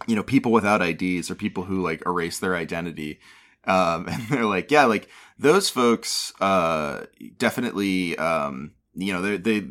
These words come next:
they're able to, they're, they're smart and they're capable and they're able to, like, remove their I D. They're not like the homeless who,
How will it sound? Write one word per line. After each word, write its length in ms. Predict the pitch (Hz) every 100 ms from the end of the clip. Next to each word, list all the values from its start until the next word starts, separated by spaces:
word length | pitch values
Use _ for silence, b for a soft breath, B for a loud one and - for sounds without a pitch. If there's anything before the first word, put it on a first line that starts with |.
| -
they're 300 | 80 104 107
able 280 | 110 113 120
to, 280 | 104 85 80
they're, 140 | - 90
they're 180 | 92 90
smart 380 | - 117 127
and 120 | 90 90
they're 100 | 85
capable 520 | - 101 95 92 95
and 80 | 92
they're 120 | 87
able 220 | 90 90
to, 60 | 80
like, 340 | 78 76 - b b b b _ -
remove 400 | 92 107 110 123
their 180 | 110 101
I 120 | 90
D. 320 | 80 90 73 B B
They're 140 | 110 101
not 200 | 120 120
like 200 | 117 -
the 60 |
homeless 560 | 104 113 101 85 - - b
who, 340 | - 113 98